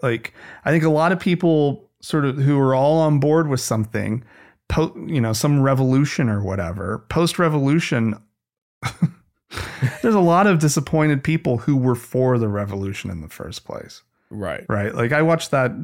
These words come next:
Speaker 1: multi-part documentary on, um, um, about Iran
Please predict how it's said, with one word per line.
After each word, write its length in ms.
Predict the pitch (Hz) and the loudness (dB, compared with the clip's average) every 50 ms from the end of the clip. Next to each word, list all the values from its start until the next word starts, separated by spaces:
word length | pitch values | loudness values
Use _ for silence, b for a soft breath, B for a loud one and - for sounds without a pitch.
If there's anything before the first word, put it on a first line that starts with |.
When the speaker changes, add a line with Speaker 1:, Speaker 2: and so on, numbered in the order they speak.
| - - | -12 -10
Speaker 1:
multi-part 1160 | - 165 156 123 123 127 120 - 131 120 120 117 117 107 110 - - 117 110 107 104 104 - _ _ _ _ | -6 -2 0 0 0 0 -2 -2 -2 0 0 0 -2 -2 -4 -6 -4 -4 -2 -2 -4 -4 -8 _ _ _ _
documentary 680 | - 120 110 107 - 120 110 107 107 107 107 107 107 104 | -4 -4 -4 -2 -2 -2 -2 0 0 -2 -2 -2 -2 -2
on, 440 | 101 98 101 101 98 101 107 107 - - - - | -2 -2 -2 -2 -2 -2 -4 -6 -8 -12 -14 -10
um, 520 | - 107 101 98 85 85 80 80 92 110 - _ _ _ _ _ _ _ _ _ - - - - | -8 -6 -6 -6 -8 -8 -10 -10 -12 -12 -16 _ _ _ _ _ _ _ _ _ -16 -14 -10 -8
um, 480 | 107 98 90 92 90 - 90 92 - - _ _ _ _ _ _ _ _ _ _ _ | -8 -6 -6 -8 -8 -10 -10 -12 -14 -16 _ _ _ _ _ _ _ _ _ _ _
about 360 | 113 101 104 101 95 87 - | -10 -8 -6 -6 -6 -8 -6
Iran 680 | - 120 107 101 104 101 98 98 104 107 117 127 127 127 | -4 -2 -2 -2 -2 -2 -2 -2 -2 0 0 0 -2 -2